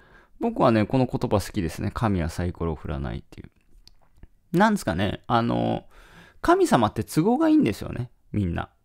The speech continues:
やっぱ神頼みする時ってみんな都合がいいと思うんですよ。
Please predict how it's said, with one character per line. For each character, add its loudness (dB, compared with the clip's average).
や 0
っ -4
ぱ 4
神 2
頼 2
み 2
す -2
る -2
時 -6
っ -16
て -4
み 0
ん -2
な -2
都 -6
合 -2
が -2
い 0
い -6
と -4
思 -2
う -4
ん -6
で -8
す -16
よ。 -14